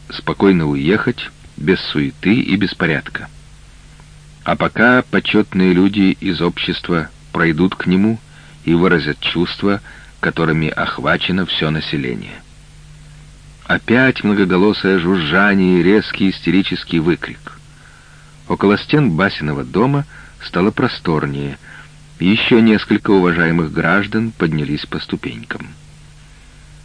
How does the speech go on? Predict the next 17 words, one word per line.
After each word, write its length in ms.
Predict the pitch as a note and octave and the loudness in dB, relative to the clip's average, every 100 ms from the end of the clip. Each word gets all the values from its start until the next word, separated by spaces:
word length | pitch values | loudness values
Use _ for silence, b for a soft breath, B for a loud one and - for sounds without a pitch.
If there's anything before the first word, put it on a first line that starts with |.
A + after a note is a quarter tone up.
| - | -12
Дверь 460 | D2 D#2+ A#2 G#2+ F2+ | -6 2 4 4 2
на 120 | E2+ | -2
крыльце 520 | F#2 E2+ - G2 - | -2 -2 -2 -2 -2
открылась, 760 | E2 - - F#2 C#3 D3 - - B B B B B - | -4 -8 -2 0 2 2 -4 -14 B B B B B -2
сотни 420 | B2 C#3 - A#2+ A2 | 2 2 2 0 2
голов 440 | G2+ G#2 G#2 - | 4 4 2 0
вытянулись, 760 | D2+ E2 A2 G2 F#2 F2 D#2+ - | -2 4 4 4 2 2 0 -4
заглядывая 720 | D2+ F2 F2 F2+ F2 E2+ D#2+ | -2 0 2 2 2 2 2
на 120 | D#2 | 0
лестницу, 600 | D2+ F#2+ - F2+ - E2+ B B B B | 2 2 0 -4 -2 -4 B B B B
по 80 | D2 | -6
которой 340 | D#2+ E2 E2 | -4 0 0
почетные 840 | - E2+ - G2 G2 - F2 F2+ E2 | 0 -4 0 2 2 0 0 0 0
поднялись 600 | - D#2+ E2 E2 E2+ E2+ | -2 -2 0 -2 -2 -2
на 120 | E2 | 0
верхний 500 | E2 D2 - D#2 D#2 | 0 -2 -4 -6 -6
этаж. 560 | - D2+ - - - | -4 -6 -4 -8 -10